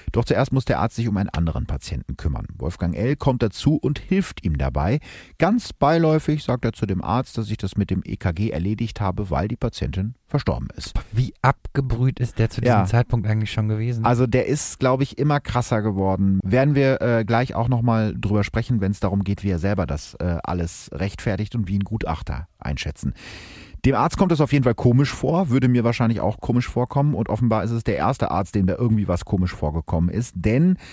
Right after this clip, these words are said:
Speaker 1: der Tod der Patientin kam sehr unerwartet. Er nimmt dann die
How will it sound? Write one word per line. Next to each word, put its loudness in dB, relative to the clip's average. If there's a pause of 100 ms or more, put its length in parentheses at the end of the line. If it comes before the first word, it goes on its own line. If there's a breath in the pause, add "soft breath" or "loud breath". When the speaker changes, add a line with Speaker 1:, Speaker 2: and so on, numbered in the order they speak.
(300 loud breath)
Speaker 1:
der 2
Tod 2
der 2
Patientin 0
kam 0
sehr 0
unerwartet. 0 (160)
Er 2
nimmt 2
dann 2
die 0